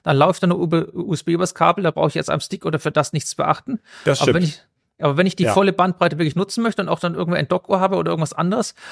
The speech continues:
Speaker 1: was mir das dann hinten alles wieder aufsplittert in ein Display-Signal für einen Monitor, ähm, P C I E für eine Box oder weil eine S-, äh, eine S S D gleich im Dock mit eingebaut ist als externer Speicher oder sowas,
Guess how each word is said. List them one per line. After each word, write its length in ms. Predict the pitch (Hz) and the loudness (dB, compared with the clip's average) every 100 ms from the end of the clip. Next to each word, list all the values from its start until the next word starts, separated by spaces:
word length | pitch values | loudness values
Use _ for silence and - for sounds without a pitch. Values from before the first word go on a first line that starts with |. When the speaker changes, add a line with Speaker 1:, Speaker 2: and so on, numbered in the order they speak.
| - | -8
Speaker 1:
was 160 | - 170 | -4 -2
mir 80 | 180 | -2
das 80 | 165 | 2
dann 100 | 165 | 2
hinten 220 | 180 - | 0 0
alles 200 | 160 160 | -2 0
wieder 180 | 156 151 | 0 2
aufsplittert 520 | 160 - 208 202 190 | 0 0 -2 0 -2
in 140 | 170 | -4
ein 380 | 170 170 160 - _ - | -2 -4 -4 -12 _ -8
Display-Signal 680 | 202 - 180 190 180 175 170 | -6 -2 -2 0 2 4 4
für 100 | 170 | 2
einen 80 | 156 | 2
Monitor, 600 | 175 214 - 190 190 185 - - - | 4 2 2 4 4 2 -16 -20 -4
ähm, 320 | 160 160 160 | 2 4 4
P 140 | 156 190 | 0 -2
C 100 | 180 | 0
I 160 | 165 | 0
E 40 | 180 | 0
für 80 | 170 | 0
eine 100 | 156 | 2
Box 280 | 190 196 - | 2 2 0
oder 280 | 170 165 | 0 0
weil 80 | 165 | 2
eine 140 | 165 - | 0 0
S-, 320 | 170 - - | -2 -4 -10
äh, 380 | - 147 147 139 | -2 0 0 -2
eine 140 | 147 156 | -4 -2
S 160 | - | -2
S 100 | 151 | -2
D 120 | - 185 | -2 0
gleich 220 | 175 165 | 0 0
im 80 | 151 | 2
Dock 160 | 170 | 2
mit 120 | 156 - | 0 0
eingebaut 460 | 180 196 - 180 180 | 2 0 0 -2 0
ist 80 | |
als 100 | 185 | -2
externer 400 | 185 180 - 175 | -2 -4 0 0
Speicher 340 | 165 170 170 170 | 0 0 0 0
oder 120 | 165 | -2
sowas, 360 | - 165 175 | 0 0 -2